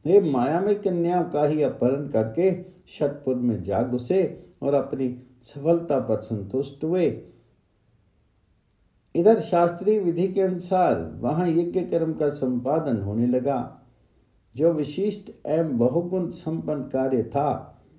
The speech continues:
वह सब संपन्न हुआ। इसी बीच में वहां बहुत से राजा आए, जिन्हें बुद्धिमान ब्रह्मदत्त ने पहले से ही यज्ञ में पधारने के लिए निमंत्रण दे रखा था।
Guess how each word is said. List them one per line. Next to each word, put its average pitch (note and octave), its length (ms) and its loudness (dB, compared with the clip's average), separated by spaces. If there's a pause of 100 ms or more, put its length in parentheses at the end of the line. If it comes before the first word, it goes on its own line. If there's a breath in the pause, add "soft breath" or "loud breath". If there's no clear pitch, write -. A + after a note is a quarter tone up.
(300)
वह D3 140 2
सब B2+ 320 -2
संपन्न A#2+ 500 -4
हुआ। C3 520 -4 (1400)
इसी A3 260 4
बीच G3 240 -2
में D#3 580 -2
वहां C#3 400 0
बहुत G3+ 340 4
से D3+ 180 2
राजा A#2+ 420 2
आए, A#2+ 360 -2 (460)
जिन्हें D3 340 -2
बुद्धिमान C3+ 680 0
ब्रह्मदत्त C3 680 -2
ने C3+ 180 0
पहले A#2 480 2
से D#3 200 0
ही B2+ 220 2
यज्ञ A#2 240 -2
में A#2 260 0
पधारने A#2+ 500 -2
के G#2+ 200 -2
लिए A2 260 0
निमंत्रण G2+ 680 -4
दे B2+ 160 2
रखा G2+ 400 -4
था। F#2+ 460 -8